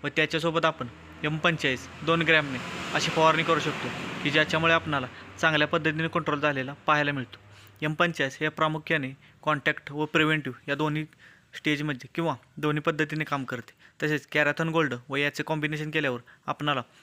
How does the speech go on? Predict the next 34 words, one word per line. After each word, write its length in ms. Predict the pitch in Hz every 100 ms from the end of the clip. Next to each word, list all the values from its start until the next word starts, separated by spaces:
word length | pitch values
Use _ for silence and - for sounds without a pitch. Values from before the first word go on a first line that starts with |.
| -
चांगल्या 300 | 151 143 143
पद्धतीने 440 | 151 151 147 143 131
डाउनी 320 | 143 147 151
मिल्ड्यू 300 | 160 139 127
व 140 | 143
पावडर 340 | 131 147 147 147
मिल्ड्यूवर 400 | 156 147 127 135 - - -
कंट्रोल 300 | 147 139 143
झालेला 320 | 147 135 147 -
पाहायला 320 | 160 147 143 139
मिळतो. 300 | 135 - - - - -
तसेच 280 | 156 156 131
जर 100 | 143
आपणाला 380 | 151 156 147 123 - - -
टोमॅटोसारख्या 540 | 151 147 - 165 165
पिकांमध्ये 460 | 156 147 151 139 123
करप्यावर 440 | - 147 - 151 135 - _
कंट्रोल 340 | 160 139 143 127 - -
किंवा 140 | 156
नियंत्रण 400 | 151 156 160 160
मिळवायचं 300 | 165 147 147
असेल, 460 | 143 120 - - -
तर 60 | -
कॅराथन 360 | 151 147 165 160
गोल्ड 240 | 165 151
हे 140 | 147
आपण 260 | 151 151 131 117 - - -
पंधरा 240 | 156 147 147
लिटर 180 | 156 160
पंपासाठी 520 | 170 156 151 135 127
दहा 220 | 147 147
एम 160 | 160 156
एल 120 | 151
घेऊन 200 | 147